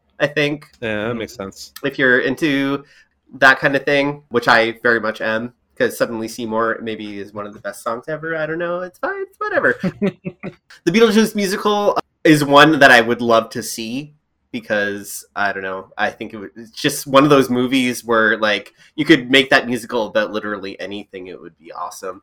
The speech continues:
Speaker 1: I mean, you could continue the further adventures of Lydia and Beetlejuice from the animated series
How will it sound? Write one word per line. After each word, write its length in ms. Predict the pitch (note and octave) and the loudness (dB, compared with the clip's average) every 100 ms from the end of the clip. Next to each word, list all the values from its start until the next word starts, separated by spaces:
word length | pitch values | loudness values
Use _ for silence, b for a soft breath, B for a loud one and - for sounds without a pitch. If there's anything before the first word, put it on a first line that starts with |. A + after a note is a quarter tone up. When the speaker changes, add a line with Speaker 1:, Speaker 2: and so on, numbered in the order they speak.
| _ | _
Speaker 1:
I 60 | A#2 | -10
mean, 280 | A#2 G#2+ - _ - | -8 -8 -12 _ -10
you 80 | |
could 360 | C3 A2+ A#2+ - | -4 -4 -6 -16
continue 500 | - C3 A2 C3+ B2+ | -6 -6 -4 -4 -4
the 180 | A#2 A#2 - | -2 -2 -4
further 320 | C#3 B2 A#2+ G#2+ | -4 -2 0 -2
adventures 480 | G2+ A2 - A#2 | -2 -4 -4 -10
of 160 | G#2+ G2 | -10 -10
Lydia 540 | G#2 G#2+ G#2+ G2 G2 F#2+ | -10 -8 -6 -6 -6 -6
and 320 | G2 F#2+ - | -8 -12 -14
Beetlejuice 760 | A2+ A2+ A#2 A#2 A2 A2 - | -12 -10 -10 -8 -8 -10 -10
from 140 | B2 G#2 | -8 -8
the 180 | G2 | -4
animated 420 | B2+ C3+ G#2 G2+ - | -2 -2 -6 -10 -16
series 680 | - G2 G2 G2+ G#2+ - | -12 -10 -8 -10 -10 -14